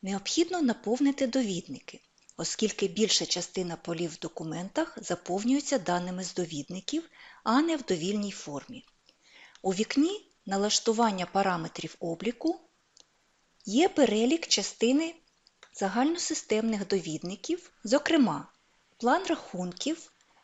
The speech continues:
довідник підрозділів, контрагенти, довідник персоналу,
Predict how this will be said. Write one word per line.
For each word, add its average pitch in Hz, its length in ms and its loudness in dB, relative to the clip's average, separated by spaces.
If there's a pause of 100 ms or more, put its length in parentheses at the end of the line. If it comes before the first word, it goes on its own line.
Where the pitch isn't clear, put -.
довідник 339 560 4
підрозділів, 214 840 0 (560)
контрагенти, 277 1080 0 (460)
довідник 330 520 2
персоналу, 208 960 0